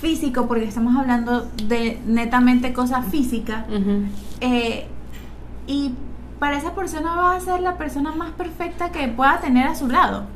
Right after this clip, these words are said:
Speaker 2: Así es.
Speaker 1: Así que, hombre, mujer, como se-, te quieras emparejar, como estés en este momento de tu vida, siempre va a haber alguien que, que cuando te quiere bien, te
Speaker 2: Te
Speaker 1: quiere
Speaker 2: quiere
Speaker 1: como
Speaker 2: completa.
Speaker 1: sea.
Speaker 2: Ujú.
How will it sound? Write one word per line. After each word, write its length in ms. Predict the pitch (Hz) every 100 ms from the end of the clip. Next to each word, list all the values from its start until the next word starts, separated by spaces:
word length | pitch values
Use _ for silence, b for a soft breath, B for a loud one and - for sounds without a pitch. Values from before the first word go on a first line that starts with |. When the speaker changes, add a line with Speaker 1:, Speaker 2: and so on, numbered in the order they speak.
| -
Speaker 2:
Así 320 | 165 - 160
es. 300 | 139 - 180
Speaker 1:
Así 240 | 226 233
que, 260 | 208 262 247 B B B B B B -
hombre, 360 | 285 339 277 233
mujer, 680 | 214 208 214 247 240 202 - - - - - -
como 360 | 269 262 240 233
se-, 340 | - - 277 240 -
te 140 | 254
quieras 300 | 247 277 302
emparejar, 760 | 320 262 226 196 220 214 185 -
como 480 | - 247 247 254 247 - - - - - -
estés 480 | 240 - 277 294
en 100 | 339
este 180 | 330 330
momento 380 | 320 254 254 247
de 100 | 285
tu 140 | 240 220
vida, 340 | 240 269 285 - - - - - - - - -
siempre 480 | - 247 240 254 254
va 120 | 247
a 40 | 240
haber 140 | 240
alguien 300 | 240 240 254
que, 120 | 240
que 100 | - - -
cuando 240 | 214 214 208
te 160 | 196
quiere 340 | - 262 320 254
bien, 360 | 233 262 320 440 - - - - -
te 80 | 226
Speaker 2:
Te 40 |
Speaker 1:
quiere 220 | 220 220
Speaker 2:
quiere 160 | 214 185
Speaker 1:
como 220 | 254 180
Speaker 2:
completa. 440 | - 165 208 147 - -
Speaker 1:
sea. 80 | 190
Speaker 2:
Ujú. 220 | 208 302